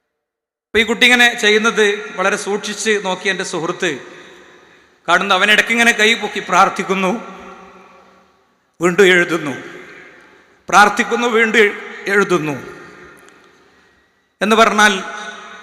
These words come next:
നിങ്ങളുടെ ഓരോരുത്തരുടെയും നാട്ടിൽ നിന്ന് വരുന്ന വണ്ടി ഇവിടെ എത്തും മുമ്പ് ഇത് പൂർത്തീകരിച്ച്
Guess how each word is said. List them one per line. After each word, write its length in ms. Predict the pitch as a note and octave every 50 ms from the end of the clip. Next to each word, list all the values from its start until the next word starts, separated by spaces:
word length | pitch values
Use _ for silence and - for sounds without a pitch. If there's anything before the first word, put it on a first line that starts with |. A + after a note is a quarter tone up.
| - - - - - - _ _ _ _ _ _ _ _ _ - F3+
നിങ്ങളുടെ 340 | F#3+ G#3 A3+ A#3 A#3 A#3+ A3 G#3+
ഓരോരുത്തരുടെയും 720 | A3+ A#3+ B3 A#3+ A#3+ A#3+ - B3 A#3+ A#3 A#3 A3+ A3+ A3+ A3 G3+
നാട്ടിൽ 260 | G3+ G3+ G3+ A3+ G#3 G#3+
നിന്ന് 160 | G#3+ G#3 G#3 G3+
വരുന്ന 220 | G3+ G3+ G3 G#3 G3+ F#3
വണ്ടി 300 | D#3+ E3+ F3 F3 F3+ D#3 C#3+ - - - - - - - - - - - - - - - _ _ _ _ _ _ _ _ _ _ _ _ _ _ E3+
ഇവിടെ 180 | F3+ G3+ A3 A#3+ A3
എത്തും 240 | G#3+ G#3+ - B3+ A#3+ A#3
മുമ്പ് 160 | A#3 A3+ A3+ A#3+
ഇത് 80 | A#3 A#3+ -
പൂർത്തീകരിച്ച് 720 | G3 G3 G#3+ G#3+ G#3 A3 A3+ G#3 G#3+ A3+ G3+ - - F#3